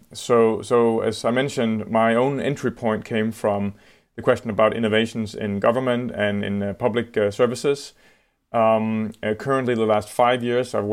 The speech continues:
worked, you know, uh, much more across, uh, business and industry, and I'm seeing how, uh, practice of service design become increasingly relevant in sectors where you may n-, have not imagined it.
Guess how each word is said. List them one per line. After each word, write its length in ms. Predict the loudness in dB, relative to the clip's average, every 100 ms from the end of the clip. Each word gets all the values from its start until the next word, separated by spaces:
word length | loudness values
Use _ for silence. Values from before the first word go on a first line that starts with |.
| 0
worked, 220 | -2 -6
you 140 | -4
know, 160 | -2 -2
uh, 140 | -2 -2
much 320 | 0 -2 0
more 180 | -2 0
across, 440 | 0 0 0 -2
uh, 120 | -6
business 380 | -2 -2 -2 -6
and 100 | -2
industry, 540 | -2 -4 -2 0 0 -4 _ _ _ _ -8
and 120 | -2
I'm 120 | -2
seeing 400 | -2 -4 -2 -2
how, 680 | -2 2 6 6 6 4 2 -4
uh, 300 | -4 -2 -2 -4
practice 360 | -4 -2 -4 -4
of 100 | -4
service 340 | 0 0 0
design 540 | -8 -2 0 0 -2 -4
become 540 | -8 -4 0 2 0
increasingly 580 | -4 -6 -6 -4 -2 0
relevant 600 | 2 2 2 0 -4 -8 -6
in 400 | -4 -2 -4 -6 -14 -20 _ _ _ -2
sectors 320 | 0 2 2
where 200 | 4 4
you 100 | 4
may 180 | 2 0 -2
n-, 300 | -6 -4 -4 0
have 60 |
not 280 | 2 2 0 -10 -6
imagined 440 | 0 2 2 -2
it. 120 | -4